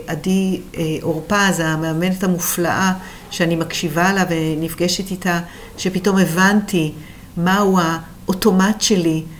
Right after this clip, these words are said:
במקרים כאלה של חירום, שזה באמת, אה, קיפאון במקום. יש, אתם יודעים שהמנגנון הוא או לתקוף,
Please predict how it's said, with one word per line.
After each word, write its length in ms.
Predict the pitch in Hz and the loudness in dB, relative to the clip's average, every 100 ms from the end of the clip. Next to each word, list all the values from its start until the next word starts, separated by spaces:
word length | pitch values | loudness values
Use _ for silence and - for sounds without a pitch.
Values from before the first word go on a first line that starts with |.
| - | -10
במקרים 480 | 170 170 170 190 185 | 0 2 2 4 2
כאלה 300 | 185 175 170 | 4 4 4
של 140 | 170 160 | 0 -2
חירום, 540 | - 175 156 170 220 | -2 0 2 2 2
שזה 300 | - 175 170 | 0 -2 0
באמת, 440 | 165 165 170 170 | 0 0 -2 -2
אה, 200 | 175 160 156 - - - - - - - - - - - | -2 0 -2 -8 -18 -20 -20 -20 -20 -20 -18 -16 -12 -2
קיפאון 680 | 196 190 165 175 190 247 262 - - - | -2 0 0 2 4 4 2 -6 -18 -6
במקום. 760 | 160 165 151 - 190 190 254 285 - - - - - | 0 2 0 0 2 4 2 -2 -8 -18 -20 -12 -2
יש, 220 | 170 175 | -2 -2
אתם 240 | 175 170 | -2 -2
יודעים 280 | 170 165 185 | 0 2 2
שהמנגנון 1200 | 185 170 160 156 151 - - - 160 160 160 170 | 2 0 2 0 -4 -10 -14 -4 0 2 4 4
הוא 100 | 170 | 4
או 400 | 165 170 170 165 - - - | 2 2 2 0 -6 -12 -8
לתקוף, 640 | 147 - 214 220 220 - | -6 0 2 4 2 -4